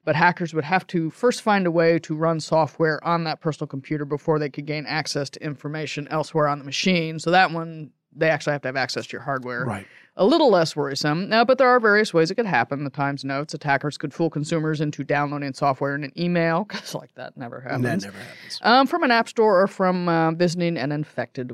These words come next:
Speaker 1: website.
Speaker 2: Hmm.
Speaker 1: So let, let's get our A V, uh, all cranked up here.
Speaker 2: Yes, indeed.
Speaker 1: So yeah, this, this was a huge thing. Meltdown and Spectre, uh,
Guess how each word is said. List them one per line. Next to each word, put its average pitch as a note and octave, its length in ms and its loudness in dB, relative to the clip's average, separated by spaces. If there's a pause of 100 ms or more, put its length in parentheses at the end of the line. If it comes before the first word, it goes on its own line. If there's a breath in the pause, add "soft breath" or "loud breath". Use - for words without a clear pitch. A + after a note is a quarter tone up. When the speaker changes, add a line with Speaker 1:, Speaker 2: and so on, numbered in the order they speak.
Speaker 1:
website. B2+ 600 -2 (160)
Speaker 2:
Hmm. C3+ 140 -6 (180)
Speaker 1:
So G3+ 240 -4
let, D#4+ 160 -6
let's C#4+ 160 -8
get D#3 160 -2
our C3 120 0
A B2+ 140 -4
V, C#3+ 400 -4 (100)
uh, B2+ 360 -8
all C3 120 -4
cranked C3+ 320 -10
up C3 140 -4
here. C#3 160 -4
Speaker 2:
Yes, - 160 -4
indeed. E3+ 420 2 (280 loud breath)
Speaker 1:
So B3+ 140 0
yeah, D#4+ 120 2
this, D4 160 -2
this - 180 -6
was F4+ 120 -2
a D#4+ 40 0
huge A3+ 260 -2
thing. F3 320 4
Meltdown F#3 520 0
and D3+ 80 -4
Spectre, E3 480 -2
uh, C#3+ 300 0